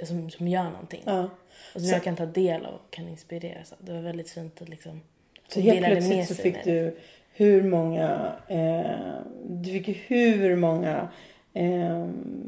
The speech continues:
Speaker 2: människor att följa på
Speaker 1: Mm.
Speaker 2: en och samma gång. Eh, jag tyckte det var jävligt tungt. Alltså
Speaker 1: Ja.
Speaker 2: den här, det är bara, egentligen så är det förordet, ehm,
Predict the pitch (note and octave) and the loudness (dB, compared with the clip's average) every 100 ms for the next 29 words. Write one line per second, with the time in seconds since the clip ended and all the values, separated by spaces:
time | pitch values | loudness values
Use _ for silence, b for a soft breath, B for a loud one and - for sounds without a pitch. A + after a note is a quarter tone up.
0 | - - A3 F3+ F3 G3 - - - F3+ | -12 -10 -2 2 2 2 0 0 2 2
1 | E3+ F3 - - - F#3+ F3+ E3+ E3 E3 | 4 4 2 0 -2 0 2 2 0 -2
2 | E3+ E3+ F3 G3 E3+ b b b b b | -2 0 -2 -2 -6 b b b b b
3 | - E3+ E3 E3 G3 G3 - G#3 F3 E3 | 0 2 2 2 4 4 0 2 4 6
4 | E3+ D#3+ D#3 D#3 - - _ _ _ _ | 6 6 4 2 -2 -10 _ _ _ _
5 | _ _ _ _ _ G3+ F3+ F3+ B3+ G#3 | _ _ _ _ _ -10 -2 4 4 4
6 | G3+ F#3+ - E3+ E3 - G3 G#3 G#3+ A3+ | 0 0 2 2 0 0 2 4 6 8
7 | A#3+ G3+ A3+ A3 G#3 F#3 F3+ G#3+ A3+ A3+ | 8 8 8 12 12 12 8 8 8 8
8 | - E3+ E3 F3+ F3 F#3+ F3+ F#3 G#3+ D#3+ | 6 4 4 2 4 8 10 10 6 4
9 | - - - B B B B B F3+ E3+ | 0 -2 -6 B B B B B 2 4
10 | E3 E3 E3 D#3+ D#3+ - | 4 2 0 -2 -4 -6